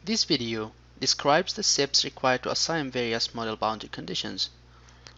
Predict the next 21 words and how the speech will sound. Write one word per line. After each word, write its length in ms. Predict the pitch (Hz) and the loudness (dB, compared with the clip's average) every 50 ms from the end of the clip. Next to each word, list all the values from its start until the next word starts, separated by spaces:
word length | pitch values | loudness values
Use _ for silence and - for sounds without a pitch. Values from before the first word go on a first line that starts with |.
| - - - - - - - - - - - - - - - - - - - - - - - - - - - - - - - - - - - - - - - - - - - - - - - - - - - - - - - - - - - - - | -20 -20 -20 -20 -20 -20 -20 -20 -20 -20 -20 -20 -20 -20 -20 -20 -20 -20 -20 -20 -20 -20 -20 -20 -20 -20 -20 -20 -20 -20 -20 -20 -20 -20 -20 -20 -20 -20 -20 -20 -20 -20 -20 -20 -20 -20 -20 -20 -20 -20 -20 -20 -20 -20 -20 -20 -20 -20 -20 -14 -6
First 260 | - - 202 214 - 196 | -2 0 2 4 4 4
of 140 | 180 - | 2 2
all, 300 | 185 - - - - - - - - - - - - - - | 0 2 2 2 0 -2 -6 -12 -20 -20 -20 -20 -12 -6 -2
we 60 | 170 | 2
will 180 | 160 147 - 131 | 4 4 4 2
assign 340 | 127 - - 139 135 127 | 2 0 0 0 0 2
aquifer 460 | 120 120 131 - - 139 - - 160 156 | 2 0 0 0 -2 -6 -4 -2 -2 -2
recharge 600 | 143 - - - - 123 120 120 - - - - - - - - - - - | -2 -2 -2 0 2 4 4 4 2 0 -4 -10 -12 -20 -20 -20 -20 -16 -10
to 80 | - | -6
the 100 | 120 120 | -4 -2
model. 440 | 120 123 127 131 120 - 69 - - - - - - - - - - - - - | 0 0 0 0 0 0 -4 -6 -8 -14 -20 -20 -20 -20 -20 -20 -20 -18 -8 -4
In 160 | 160 156 151 | -2 -2 0
most 240 | 160 196 233 247 - | 0 0 0 2 2
situations, 760 | - 190 - - 185 180 175 160 - - 120 120 117 - - - - - - - - - - - | 0 0 -2 -2 -2 -2 -2 -2 -2 -4 -6 -4 -2 -4 -4 -4 -8 -20 -20 -20 -20 -16 -6 -2
aquifers 600 | 156 170 - - 208 196 - - 196 202 196 - - - | 0 0 0 -2 -4 -6 -4 -2 -2 -2 -2 -2 0 2
are 140 | 139 135 | 2 2
recharged 580 | 135 - - - - 151 151 160 160 151 - - | 2 0 -2 -2 0 2 2 0 -2 -4 -2 0
by 160 | 143 139 135 | 0 2 2
infiltrating 560 | 147 147 - - 185 185 170 - 131 131 127 | 0 -2 -4 -4 -4 -4 -4 -4 -4 -4 -2
surface 420 | - - - - - - - - - | -2 -4 -4 -4 -4 -6 -6 -4 -4
water. 360 | 165 160 139 117 113 - | -2 -2 0 0 -2 -4